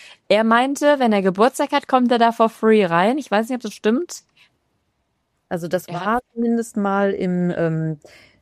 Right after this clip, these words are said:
Speaker 2: im, äh, Phantasialand so, aber jetzt ist das, haben die das geändert, nur noch bis zwölf Jahre.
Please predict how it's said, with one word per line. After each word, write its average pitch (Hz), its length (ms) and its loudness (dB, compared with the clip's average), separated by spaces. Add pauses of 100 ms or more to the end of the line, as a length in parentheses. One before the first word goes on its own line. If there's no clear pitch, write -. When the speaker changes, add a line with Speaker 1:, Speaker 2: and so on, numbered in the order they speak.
(160)
Speaker 2:
im, 156 420 -4
äh, 147 480 0
Phantasialand 180 800 -4
so, 247 180 0
aber 180 220 2
jetzt 175 260 -2
ist 196 160 -12
das, 185 260 -8
haben 170 220 -6
die 151 60 -8
das 160 180 -10
geändert, 185 380 -4
nur 180 140 -2
noch 180 140 -6
bis - 200 -10
zwölf 160 280 0
Jahre. 139 440 -4